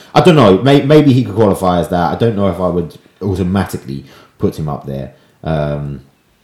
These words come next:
but he's been, yeah, he's been working on this deal with the, the investment. So <clears throat> I think probably it's quite good for us because that will potentially, China, second biggest economy, we need to pay attention to them. So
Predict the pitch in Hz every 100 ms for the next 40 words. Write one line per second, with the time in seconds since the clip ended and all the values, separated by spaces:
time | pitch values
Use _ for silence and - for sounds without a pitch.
0 | _ _ _ _ _ _ _ _ _ _
1 | _ _ _ _ _ - 104 151 156 131
2 | 123 101 147 156 156 147 127 120 110 98
3 | 113 107 95 95 95 95 90 87 95 90
4 | 95 - 80 - - - 131 - - -
5 | 160 127 90 - _ - 185 156 170 139
6 | 123 - 117 131 123 87 80 104 - _
7 | 110 - 127 113 110 107 101 90 107 110
8 | 101 98 104 101 98 95 90 78 - -
9 | _ _ _ _ _ 127 160 165 131 92
10 | 98 101 - 127 123 101 95 92 98 110
11 | - _ - 120 104 95 90 - 101 90
12 | 87 82 92 104 98 - 92 85 95 87
13 | 85 92 85 78 95